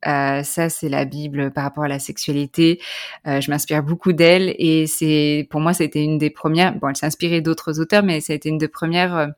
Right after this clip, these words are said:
euh, bah, qui a parlé de désir spontané, désir réactif et qui a expliqué tout un tas de choses qui a permis, euh, vraiment de déculpabiliser beaucoup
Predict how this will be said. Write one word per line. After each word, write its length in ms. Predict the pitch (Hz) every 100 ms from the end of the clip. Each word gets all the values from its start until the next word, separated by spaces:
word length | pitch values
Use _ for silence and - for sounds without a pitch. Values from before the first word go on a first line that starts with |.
| - - - - -
euh, 240 | 151 147 143
bah, 220 | 143 139
qui 160 | - 160
a 60 |
parlé 260 | 170 180 214
de 80 | 180
désir 500 | 165 151 165 160 156
spontané, 640 | - 151 156 160 165 170
désir 360 | 156 156 151 151
réactif 680 | 156 147 - 180 202 - - - - - -
et 240 | 170 160
qui 260 | - - 151
a 80 | 143
expliqué 500 | 139 - 156 185 185
tout 200 | 214 208
un 120 | 165
tas 120 | 160
de 60 | 156
choses 280 | - 185 185
qui 220 | - 156
a 60 |
permis, 420 | 143 156 156 170 165
euh, 80 |
vraiment 460 | 147 151 160 160 170
de 100 | 151
déculpabiliser 840 | 143 180 175 160 151 151 151 151 151
beaucoup 440 | 151 - 196